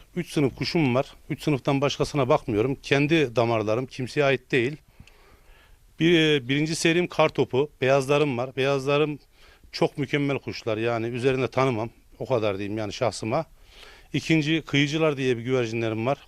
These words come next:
Onlar da çok uzundan atıyorlar. Yani bin metre, bin beş metreden atan güvercinlerim. Şu an dünya ikincisi olan kaplanlar serim var. Kaplanlar serimde, e, görev kuşu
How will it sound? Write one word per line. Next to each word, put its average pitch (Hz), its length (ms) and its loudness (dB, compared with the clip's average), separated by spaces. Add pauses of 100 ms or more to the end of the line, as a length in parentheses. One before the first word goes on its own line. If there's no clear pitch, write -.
Onlar 151 280 0
da 151 80 2
çok - 260 -4
uzundan 139 300 -2
atıyorlar. 117 480 0
Yani 117 280 -2
bin 127 100 -2
metre, 117 320 -4
bin 120 140 -4
beş 120 180 -4
metreden 123 380 -6
atan 131 240 -4
güvercinlerim. 113 560 -4 (680)
Şu 175 180 4
an 147 140 6
dünya 156 260 6
ikincisi 147 360 0
olan 156 180 6
kaplanlar 151 520 2
serim 143 400 2
var. 160 220 0 (460)
Kaplanlar 156 460 2
serimde, 156 580 0 (160)
e, 131 460 -2
görev 151 240 4
kuşu 107 380 -6